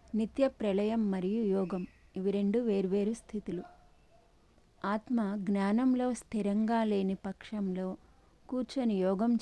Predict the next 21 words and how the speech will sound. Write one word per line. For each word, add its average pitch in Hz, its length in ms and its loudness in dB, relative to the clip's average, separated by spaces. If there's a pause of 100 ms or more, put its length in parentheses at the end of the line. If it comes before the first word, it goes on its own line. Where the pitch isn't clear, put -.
చేసే 214 320 -2
సమయంలో 196 680 -2
సుషుప్తిలోకి 202 840 -4
వెళ్తుంది, 185 640 -6 (580)
లేదా 196 480 0
స్వప్న 208 520 -4
స్థితిలోకి 185 760 -6
వెళ్తుంది, 180 640 -6 (880)
అనేక 220 420 0
దృశ్యాలలో 202 840 0
లీనమవుతుంది. 180 960 -2 (240)
అందుకే 202 480 -2
ఇక్కడ 190 260 -6
కర్మయోగం 190 920 -4 (540)
అత్యంత 240 480 -4
ముఖ్యమైనదిగా 202 960 -2
చెప్తారు. 196 640 -8 (640)
బుద్ధి 196 300 0
యొక్క 254 340 0
శుద్ధీకరణ 208 800 -2
కేవలం 202 640 -2